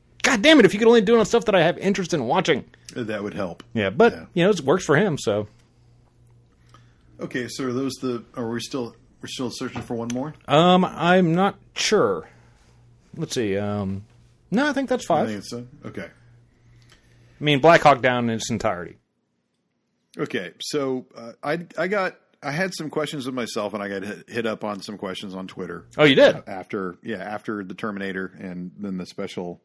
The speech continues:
Speaker 1: Oh,
Speaker 2: the special
Speaker 1: okay.
Speaker 2: edition podcast. So first, <clears throat> the one,
Speaker 1: Terrified
Speaker 2: one,
Speaker 1: of what this could be.
Speaker 2: one thing that I, that I thought we would bring up is, uh, exquisite acting in the Terminator from Michael Biehn.
Speaker 1: Yes.
Speaker 2: Is he guilty of it?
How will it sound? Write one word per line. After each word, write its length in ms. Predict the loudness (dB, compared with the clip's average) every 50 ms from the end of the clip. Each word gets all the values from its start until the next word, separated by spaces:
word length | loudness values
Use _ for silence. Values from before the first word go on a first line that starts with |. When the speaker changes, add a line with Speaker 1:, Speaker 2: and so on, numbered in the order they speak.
| _ _ _ _ _ _
Speaker 1:
Oh, 220 | 0 2 2 2 4
Speaker 2:
the 80 | 4
special 200 | 4 4 4 2
Speaker 1:
okay. 100 | 0 -4
Speaker 2:
edition 200 | -4 -6 -8 -10
podcast. 500 | -10 -10 -12 -12 -12 -12 -14 -14 -14 -16 -18 -20 -20 _ _ _ _ _ _ _ _ _ _ -20 _
So 380 | -10 -6 -4 -2 -2 -2 -4 -6
first, 520 | -6 -4 -4 -2 -2 -4 -6 -8 -12 -16 _
<clears throat> 80 | _ _
the 300 | -10 -8 -8 -8 -10 -14 -18 _ -12 -6
one, 200 | -4 -4 -4 -4
Speaker 1:
Terrified 120 | -4 -2
Speaker 2:
one, 220 | 0 0 0 0 0
Speaker 1:
of 40 | -2
what 120 | -4 -4
this 140 | -6 -10 -12
could 140 | -12 -10 -8
be. 300 | -6 -6 -6 -6 -8 -10 _ _ -20 _ _ _ _ _
Speaker 2:
one 200 | -8 -6 -6 -6
thing 200 | -6 -6 -4 -2
that 100 | -2 -2
I, 120 | -2 -2 -4 -6 -6
that 200 | -4 -4 -4 -4
I 40 | -6
thought 340 | -6 -4 -4 -4 -4 -4
we 140 | -6 -6 -6 -6
would 220 | -8 -10 -10 -10
bring 200 | -8 -8 -6 -6 -6
up 200 | -8 -8 -10 _ _ _ _ _ _
is, 280 | -10 -8 -8 -8 -6 -6
uh, 220 | -6 -4 -4 -6 -8 -10
exquisite 480 | -12 -12 -12 -10 -8 -8 -8 -6 -6 -6
acting 460 | -6 -6 -6 -8 -10 -12 -12 -14 -16 -14
in 100 | -14 -12
the 60 | -12
Terminator 480 | -12 -10 -10 -8 -8 -6 -6 -6 -8 -8
from 420 | -8 -10 -10 -8 -10 -10 -14 -16 _
Michael 300 | -12 -12 -10 -10 -10 -12 -12
Biehn. 300 | -12 -14 -14 -16 -18 -20 -20 _ _ _ _ _ _ _ _ _ _
Speaker 1:
Yes. 260 | 0 0 0 0 -4 -10 -12 -8
Speaker 2:
Is 180 | -6 -6 -6 -4
he 100 | -6 -4
guilty 360 | -4 -4 -6 -6 -6 -8 -12
of 160 | -12 -14 -16
it? 80 | -18